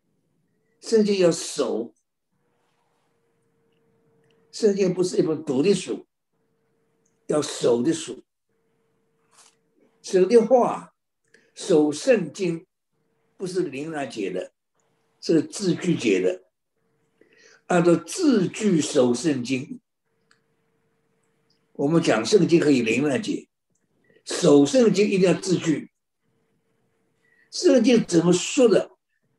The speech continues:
按照字面守。我们要守圣经。圣经有四大实行真理，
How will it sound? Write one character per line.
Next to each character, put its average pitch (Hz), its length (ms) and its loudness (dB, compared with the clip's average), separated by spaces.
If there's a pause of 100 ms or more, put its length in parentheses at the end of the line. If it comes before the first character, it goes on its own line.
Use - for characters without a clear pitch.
(240)
按 180 180 0
照 175 100 4
字 240 400 -2
面 202 240 4
守。 - 400 -2 (4000)
我 156 100 -4
们 160 120 -2
要 147 100 -2
守 113 220 -2
圣 107 200 -12
经。 101 260 -16 (3750)
圣 214 480 0
经 160 400 -2 (1200)
有 131 180 -2
四 240 540 2
大 135 300 0
实 - 320 -8
行 131 300 -6
真 131 260 -2
理， 104 240 -12